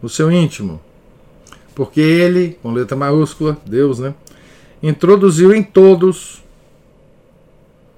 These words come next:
uma centelha de luz do seu espírito, comunicando-lhes o dever de o procurarem." Centelha de luz. Essa pa-,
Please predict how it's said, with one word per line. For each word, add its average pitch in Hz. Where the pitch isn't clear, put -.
uma 160
centelha 165
de 147
luz 165
do 127
seu 151
espírito, 143
comunicando-lhes 151
o 151
dever 139
de 110
o 135
procurarem." 135
Centelha 156
de 120
luz. 107
Essa 139
pa-, 160